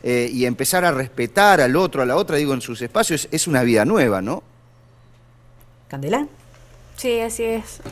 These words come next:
Speaker 3: Eh, es una vida nueva porque, como bien Pato de-, Patricio decía, eh,
Speaker 1: Hmm.
Speaker 3: eh, uno viene de otras costumbres y el,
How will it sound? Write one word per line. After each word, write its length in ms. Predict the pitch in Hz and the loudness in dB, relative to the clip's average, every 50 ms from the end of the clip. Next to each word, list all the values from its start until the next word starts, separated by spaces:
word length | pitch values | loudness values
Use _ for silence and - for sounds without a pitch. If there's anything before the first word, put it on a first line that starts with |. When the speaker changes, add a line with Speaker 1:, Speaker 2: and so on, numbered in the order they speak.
| - | -10
Speaker 3:
Eh, 580 | - 208 208 202 202 196 196 196 196 196 208 220 - - | -6 -4 -4 -2 -2 -2 0 0 -2 -2 -4 -8 -10 -6
es 120 | - 247 | -4 -2
una 220 | 247 240 226 214 | 0 2 2 4
vida 240 | 214 226 226 226 220 | 4 4 4 4 2
nueva 300 | 220 226 233 233 226 220 | 2 2 4 4 4 2
porque, 300 | 214 190 190 - - 196 | 0 -4 -8 -8 -10 -12
como 220 | - - 202 202 196 | -8 -6 -4 -2 0
bien 220 | 208 214 214 202 | 0 0 -2 0
Pato 320 | 196 202 196 196 208 196 | -2 -2 -4 -2 -4 -4
de-, 160 | 196 196 196 - - 214 196 | -2 -2 -4 -4 -6 -8 -6
Patricio 760 | - 202 202 - 226 220 214 - - 202 196 196 185 185 185 | -4 -6 -4 -2 -2 -4 -4 -2 -4 -2 -2 -2 -4 -4 -4
decía, 580 | 196 196 196 - 214 214 208 214 214 196 185 | -6 -6 -6 -4 -4 -2 -2 -2 -2 -4 -4
eh, 220 | 175 - - - - - - - | -6 -8 -10 -14 -16 -16 -10 -8
Speaker 1:
Hmm. 80 | 113 95 85 - - - - - - - - - - - - - - - - | -8 -8 -8 -12 -20 -20 -20 -20 -20 -20 -20 -20 -20 -20 -20 -20 -20 -16 -10
Speaker 3:
eh, 280 | - - - 196 196 202 | -8 -6 -4 -4 -2 -2
uno 480 | 214 220 214 208 196 196 190 190 190 | 0 0 0 0 0 0 -2 -2 -2
viene 320 | 185 208 208 208 208 202 196 | -2 -2 -2 0 0 0 0
de 140 | 196 196 | 2 2
otras 260 | 196 202 202 - 202 - | 0 0 -2 -4 -10 -6
costumbres 800 | - 214 208 208 - - 233 233 233 233 233 226 220 214 214 208 | -4 -4 -4 -4 0 2 4 4 6 6 4 2 0 0 0 0
y 260 | 202 196 196 190 190 185 | 2 2 0 0 0 0
el, 360 | 185 185 180 180 185 190 | -2 -2 -4 -6 -8 -10